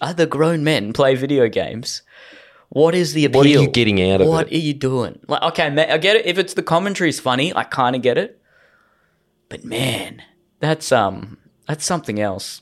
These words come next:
Speaker 1: When, like, a gr-, espe-, okay, I get it if it's a twelve-year-old. When a grown man <laughs> is like, "Yeah, what'd you do on the weekend?" "Oh, I spent four hours watching a guy on
Speaker 2: DayZ
Speaker 1: Twitch
Speaker 2: Lord.
Speaker 1: play a game." You don't deserve to procreate.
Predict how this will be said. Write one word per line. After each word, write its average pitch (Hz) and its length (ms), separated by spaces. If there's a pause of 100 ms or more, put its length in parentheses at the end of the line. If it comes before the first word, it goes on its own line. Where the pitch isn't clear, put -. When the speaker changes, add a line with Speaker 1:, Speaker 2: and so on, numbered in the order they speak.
Speaker 1:
When, 135 160
like, 127 120
a 135 60
gr-, 120 120
espe-, - 440
okay, 190 240
I 185 80
get 185 240
it 254 100
if 196 120
it's - 120
a - 60
twelve-year-old. 123 720 (1120)
When 170 180
a 190 60
grown 156 360
man 127 420
<laughs> - 40
is 147 160
like, 139 260
"Yeah, 220 360
what'd 165 280
you 190 60
do 185 160
on 143 120
the 131 60
weekend?" 120 480
"Oh, - 40
I 180 200
spent 151 320
four 175 440
hours 143 440
watching 147 680 (400)
a 143 100
guy 147 340
on 147 120
Speaker 2:
DayZ 95 160
Speaker 1:
Twitch 95 220
Speaker 2:
Lord. 87 280 (360)
Speaker 1:
play 151 360
a 131 80
game." 127 540 (2250)
You 156 80
don't 233 200
deserve 156 520
to 135 80
procreate. 110 640